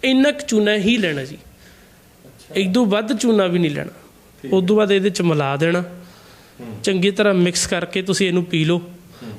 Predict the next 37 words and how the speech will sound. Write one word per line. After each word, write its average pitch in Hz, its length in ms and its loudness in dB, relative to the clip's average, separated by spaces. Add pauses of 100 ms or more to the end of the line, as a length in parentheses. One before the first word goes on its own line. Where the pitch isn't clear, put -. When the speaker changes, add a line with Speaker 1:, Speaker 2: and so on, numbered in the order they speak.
(120)
Speaker 1:
ਤੇ 226 180 2
ਇਹ 202 60 2 (160)
ਹੱਡੀਆਂ 170 440 0
ਵਾਸਤੇ, 185 480 -4 (540)
ਲੀਵਰ 160 400 2
ਵਾਸਤੇ, 175 560 -2 (460)
ਤੁਹਾਡੇ 180 520 0
ਬਲੱਡ 175 400 -2
ਵਾਸਤੇ, 180 420 -2
ਤੁਹਾਡੀ 170 220 0
ਸਕਿਨ 214 320 -2
ਵਾਸਤੇ, 175 360 -2
ਸਾਰਿਆਂ 196 520 0
ਲਈ 233 120 2
ਚੰਗਾ 135 320 -4
ਵਾ। 165 120 -16
Speaker 2:
ਹੂੰ। 104 480 -18 (540)
Speaker 1:
ਪਰ 202 140 0
ਮੈਂ 226 140 2
ਬੇਨਤੀ 185 480 -4
ਕਰਦਾ, 185 680 -2 (120)
ਜਿਹੜੇ 180 540 -2
ਵੀ 196 140 0
ਮਾਂ-ਬਾਪ 160 580 0 (200)
ਕਿਸੇ 226 280 0
ਵੀ 208 140 -2
ਤਰ੍ਹਾਂ 160 300 -2
ਦਾ, 156 280 -4
ਮੈਂ 170 300 0 (140)
ਹਰ 190 300 -4 (240)
ਵੈਦ 147 380 -2
ਦੀ, 165 300 -2
ਹਰ 175 240 -4
ਡਾਕਟਰ 156 420 -6
ਦੀ 165 280 -4
ਰਿਸਪੈਕਟ 175 580 -6
ਕਰਦਾ। 143 260 -8